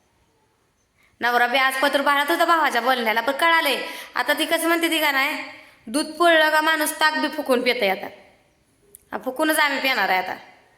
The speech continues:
आता पोळलंय आम्हाला दूध, एवढा मोठा चटका बसलाय ना, ती चटका एवढा बसलाय की ती डाग मुजणार पण नाही आमचा चटक्याचा.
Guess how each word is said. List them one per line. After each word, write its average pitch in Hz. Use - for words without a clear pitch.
आता 240
पोळलंय 269
आम्हाला 254
दूध, 247
एवढा 269
मोठा 277
चटका 285
बसलाय 269
ना, 254
ती 254
चटका 311
एवढा 330
बसलाय 330
की 320
ती 339
डाग 320
मुजणार 311
पण 311
नाही 254
आमचा 226
चटक्याचा. 175